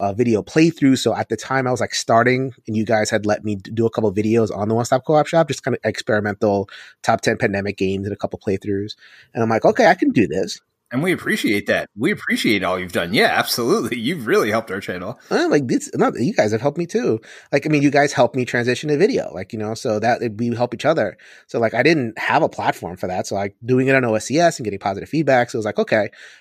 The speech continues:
Speaker 1: let me do something different." So I kind of, like, started twinning my stuff. It's like, "Okay, I can do playthroughs with you guys, and I can," you know, Tom Vassell liked my stuff and brought me onto the Dice Tower to do reviews.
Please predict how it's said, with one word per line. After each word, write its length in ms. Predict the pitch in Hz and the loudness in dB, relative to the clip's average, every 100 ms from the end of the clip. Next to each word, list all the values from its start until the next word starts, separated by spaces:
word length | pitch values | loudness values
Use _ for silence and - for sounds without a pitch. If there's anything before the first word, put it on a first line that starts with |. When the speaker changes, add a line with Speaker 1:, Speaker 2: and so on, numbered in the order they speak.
| - | 0
Speaker 1:
let 260 | 131 151 156 | 4 4 4
me 300 | 160 147 135 | 2 2 -2
do 400 | 107 131 123 117 | -2 2 2 2
something 400 | - 107 104 95 | -2 -4 -4 -2
different." 340 | 98 - - | -4 -6 -8
So 100 | 113 | -2
I 100 | 107 | 0
kind 200 | - 123 | 2 2
of, 60 | 117 | 4
like, 360 | 110 101 - - | 2 2 -4 -16
started 400 | - - 113 101 | -6 0 0 0
twinning 580 | - - 143 110 80 76 _ _ _ _ - | -8 -2 0 0 -4 -14 _ _ _ _ -8
my 160 | 113 | -6
stuff. 400 | 90 - 98 - | -4 -2 -2 -2
It's 120 | 107 - | -6 -4
like, 140 | 98 | 0
"Okay, 280 | - - 92 | 0 0 -2
I 140 | 107 113 | -2 -2
can 200 | 113 104 | -4 -2
do 500 | 139 156 165 156 151 _ _ _ _ | 2 4 4 0 -4 _ _ _ _
playthroughs 800 | - 147 143 135 123 113 107 - - - | 0 2 2 0 0 0 -2 -8 -12 -4
with 120 | 107 | -4
you 120 | 98 | -4
guys, 380 | 85 - - - | -8 -12 -16 -12
and 100 | 110 | -8
I 80 | 101 | -8
can," 300 | - 107 104 - - _ | -8 -10 -12 -18 -20 _
you 100 | 143 | 2
know, 180 | 120 104 | 2 2
Tom 600 | - 139 131 135 127 120 - | -2 0 2 2 0 -4 -2
Vassell 440 | 127 123 123 117 110 | 0 2 2 2 2
liked 220 | 101 - | 0 -4
my 60 | |
stuff 420 | 101 - 180 170 147 | -4 2 4 4 -2
and 100 | 117 | -2
brought 180 | 123 | -2
me 80 | 120 | -2
onto 200 | 110 107 | -6 -6
the 60 | 117 | -4
Dice 220 | 107 107 | -2 -2
Tower 160 | - 101 | -2 -4
to 80 | 107 | -6
do 120 | 101 | -4
reviews. 540 | 113 131 147 - - | -2 2 2 0 -6